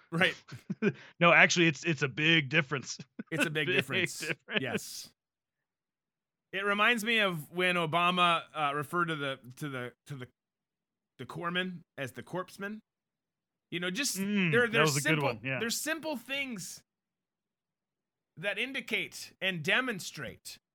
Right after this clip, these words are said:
Speaker 1: that these people don't really know what's going on. They're not smart people. Reminder, folks, just because you're in some, uh, you know, official position or you're on television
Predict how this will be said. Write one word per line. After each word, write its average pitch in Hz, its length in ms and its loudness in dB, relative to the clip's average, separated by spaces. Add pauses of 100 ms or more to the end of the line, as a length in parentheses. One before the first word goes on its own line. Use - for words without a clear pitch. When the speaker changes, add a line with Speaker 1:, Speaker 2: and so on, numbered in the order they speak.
Speaker 1:
that 156 180 -4
these 202 220 -6
people 220 360 -6
don't 202 320 -2
really 185 280 2
know 175 160 2
what's 160 180 -4
going 190 280 -2
on. 185 160 2
They're 165 160 -2
not 190 300 0
smart 190 360 -4
people. 226 260 -4
Reminder, 220 440 2
folks, 175 280 -6 (280)
just 240 260 -6
because 240 420 -4
you're 190 140 -4
in 208 200 0
some, 190 340 -2 (160)
uh, 123 120 -8
you 156 80 -6
know, 131 140 -2
official 220 460 -4
position 185 520 -4
or 151 160 -4
you're 131 160 -2
on 160 160 -2
television 170 640 -4